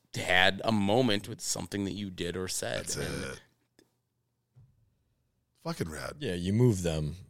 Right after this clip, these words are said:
Speaker 3: and that's what's meaningful to them. That's
Speaker 2: Mm-hmm.
Speaker 3: why they're telling you about it.
Speaker 2: Mm-hmm. And now here we are,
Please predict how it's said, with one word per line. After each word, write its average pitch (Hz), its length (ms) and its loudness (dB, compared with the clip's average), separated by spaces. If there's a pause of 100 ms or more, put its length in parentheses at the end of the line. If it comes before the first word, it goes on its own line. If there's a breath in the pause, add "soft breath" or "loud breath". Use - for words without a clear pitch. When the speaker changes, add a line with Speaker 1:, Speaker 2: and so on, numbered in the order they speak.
Speaker 3:
and 87 160 -4
that's - 320 0
what's 90 380 0
meaningful 92 500 4
to 107 80 4
them. 98 320 6
That's 82 200 0
Speaker 2:
Mm-hmm. 90 60 -4
Speaker 3:
why 87 140 -4
they're 90 240 0 (140)
telling 101 320 2
you 78 200 -2
about 73 340 -6
it. 71 140 -8 (160)
Speaker 2:
Mm-hmm. 110 140 -16 (1400 soft breath)
And 131 100 4
now 139 140 8
here 151 160 6
we 131 160 6
are, 113 420 4